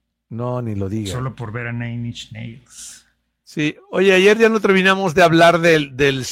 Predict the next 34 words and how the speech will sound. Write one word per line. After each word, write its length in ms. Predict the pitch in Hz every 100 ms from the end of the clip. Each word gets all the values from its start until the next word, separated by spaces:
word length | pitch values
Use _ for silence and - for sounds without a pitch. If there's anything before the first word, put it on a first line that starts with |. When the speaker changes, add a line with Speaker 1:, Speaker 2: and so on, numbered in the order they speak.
| -
Speaker 1:
del, 480 | 143 139 135 - 123
del 220 | 139 135
show 340 | - 160 165
que 160 | - 156
hizo 160 | 156 165
Alberto 400 | 143 147 - 151
Del 200 | 135 123 127
Rio 680 | 175 175 151 143 156 170 - _ _ _ _ _ _ _ _ _ _
en 260 | 139 123
este, 1040 | 120 - - 120 117 113 110 107 104 104 98 _ _ _ _ _ _
en, 540 | 135 120 107 104 101 98
¿cómo 180 | 139 151
se 120 | 127
llama? 340 | 135 165 175
En 140 | 104 90
este 280 | - -
Speaker 2:
Venga 180 | 117 180
la 100 | 170
Alegría. 360 | 127 127 160 208
Speaker 1:
en 120 | 117
Venga 240 | 135 156 156
la 80 |
Alegría. 720 | 131 110 113 127 123 90 78 _ _ _ _ _ _ _
Speaker 2:
Sí, 380 | - 180 208 202
yo, 200 | 170 269
yo 200 | 214 320
vi 140 | 349
algo, 280 | 262 254 208
pero 220 | 175 190
te 80 | 170
voy 140 | 180 220
a 40 |
ser 200 | 220 226
honesto. 480 | 202 143 - 208